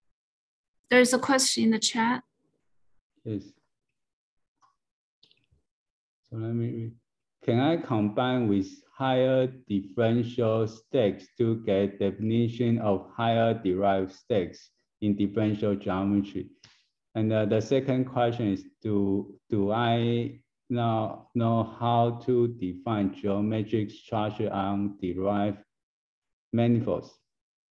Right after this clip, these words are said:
Speaker 2: So, so actually, I don't have very good answer to these two questions. I'm <laughs> sorry. So I, uh, yeah, this is interesting questions. Um, uh, maybe we will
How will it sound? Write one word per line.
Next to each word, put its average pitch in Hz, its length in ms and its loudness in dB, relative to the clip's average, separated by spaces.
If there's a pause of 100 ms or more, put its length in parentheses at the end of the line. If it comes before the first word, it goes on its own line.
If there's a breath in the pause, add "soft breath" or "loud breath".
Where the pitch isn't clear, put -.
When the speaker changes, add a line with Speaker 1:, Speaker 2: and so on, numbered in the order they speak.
(440)
Speaker 2:
So, 123 680 4
so 113 260 0
actually, 135 480 2
I 107 180 0
don't 123 480 0
have 98 360 -4 (320)
very 113 240 4
good 107 320 0
answer 110 400 0
to 107 180 0
these 98 360 -2
two 98 240 0
questions. 113 580 -2
I'm 101 200 0
<laughs> - 180 -20
sorry. 113 240 -4 (440 loud breath)
So 110 380 2
I, 113 320 -2 (420)
uh, 107 480 2
yeah, 117 200 0
this 113 240 -2
is 107 180 0
interesting 107 760 -4
questions. 98 600 -6 (240)
Um, 92 640 -4 (2250)
uh, 98 140 -6
maybe 104 380 -2
we 101 180 0
will 92 400 -4